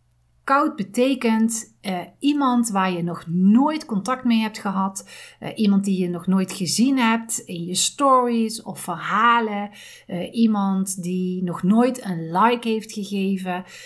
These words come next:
En, en dat noem je dus koud publiek. En natuurlijk moet je acties nemen om klanten te krijgen, maar dat kun je op heel veel verschillende manieren doen.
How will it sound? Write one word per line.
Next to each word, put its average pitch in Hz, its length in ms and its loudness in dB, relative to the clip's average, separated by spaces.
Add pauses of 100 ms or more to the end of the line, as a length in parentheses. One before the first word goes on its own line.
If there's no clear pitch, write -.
(140)
En, 180 180 -12
en 190 180 0
dat 220 200 0
noem 226 240 6
je 208 160 2
dus 180 420 -6 (260)
koud 226 320 2
publiek. 170 720 -4 (1000)
En 214 140 0
natuurlijk 320 440 2
moet 254 140 4
je - 120 -2
acties 294 400 0
nemen 214 520 2
om 185 220 0
klanten 196 380 2
te 160 140 -8
krijgen, 254 720 -4
maar 190 440 -2
dat 185 200 -8
kun 233 180 0
je 220 140 -2
op 202 140 -8
heel 247 520 2
veel 220 360 0
verschillende 180 600 -4
manieren 170 460 -2
doen. 180 380 -4